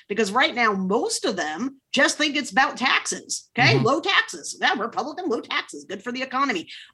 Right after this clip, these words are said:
Speaker 1: Our job is to define the Republican Party as an existential threat to them personally, hammer that point home, make sure our coalitional turnout is optimized by sophisticated targeting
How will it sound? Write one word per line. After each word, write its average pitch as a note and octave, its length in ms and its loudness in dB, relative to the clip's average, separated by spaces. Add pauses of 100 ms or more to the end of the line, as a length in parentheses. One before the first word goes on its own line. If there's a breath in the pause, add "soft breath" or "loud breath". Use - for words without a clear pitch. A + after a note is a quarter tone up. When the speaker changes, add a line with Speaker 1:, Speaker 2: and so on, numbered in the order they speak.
Speaker 1:
Our D4 320 8
job G#3+ 460 6 (200 soft breath)
is F#3+ 160 0
to F#3+ 100 -6
define A3+ 580 2
the C4 60 -4
Republican A3 560 -2
Party F3 340 0
as D3+ 140 -8
an E3 120 -6 (100)
existential G#3 640 -4
threat - 320 -6
to E3 80 -8 (120)
them G#3+ 320 2
personally, D3 680 -6 (260 loud breath)
hammer C#4 360 4
that B3+ 220 4
point G#3+ 300 -6
home, D#3 360 -6 (220 loud breath)
make B3+ 320 2
sure - 340 0
our C#4+ 300 6
coalitional F#3+ 680 -2
turnout D#3+ 600 -2 (220 soft breath)
is G3 200 4 (140)
optimized G3+ 800 2 (240 loud breath)
by F3+ 160 4
sophisticated A#3+ 1120 -2
targeting D#3+ 580 -4